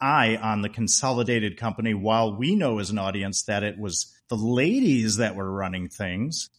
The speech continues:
But Perkins is kinda keeping an eye on things as the ladies are really basically behind the scenes and cleaning up the place and making it a much better,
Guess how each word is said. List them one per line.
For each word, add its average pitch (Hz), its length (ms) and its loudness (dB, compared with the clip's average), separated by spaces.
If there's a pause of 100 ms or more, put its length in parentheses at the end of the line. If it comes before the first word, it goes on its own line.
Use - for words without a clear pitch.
(140)
But 110 300 -4
Perkins 170 360 0
is 123 100 -2
kinda 127 220 -2
keeping 131 500 -2
an 117 140 -2
eye 127 200 0
on 117 140 0
things 113 340 -2
as 151 300 2
the 139 80 -8
ladies 120 380 0
are 113 160 2
really 113 520 0
basically 104 380 -8
behind 98 220 -8
the 87 60 -8
scenes 110 340 -4
and 87 160 -8 (260)
cleaning 135 400 6
up 156 200 2
the 104 60 -4
place 92 420 -4
and 95 200 -2
making 104 300 -2
it 101 120 -2
a 98 60 -2
much 104 340 -4
better, 120 500 0